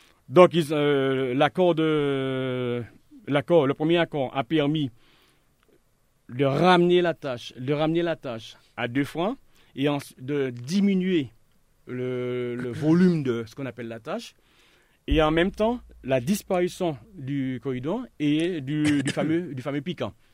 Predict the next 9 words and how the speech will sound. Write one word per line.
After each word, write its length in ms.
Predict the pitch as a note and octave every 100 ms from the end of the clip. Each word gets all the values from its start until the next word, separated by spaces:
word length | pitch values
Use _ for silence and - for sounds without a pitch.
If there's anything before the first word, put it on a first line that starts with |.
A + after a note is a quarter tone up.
| _ A2+
Le 60 |
piquant, 340 | A2 A2 D3 E3+
c'était 180 | B2+ A#2
le 60 | B2+
fameux 480 | B2+ A#2 C#3+ C3
bâton 400 | B2 B2 A2 D3
qu'on 140 | D3 B2+
mettait 280 | B2 D3 D3+
dans, 600 | B2 A#2+ A2+ A2 A2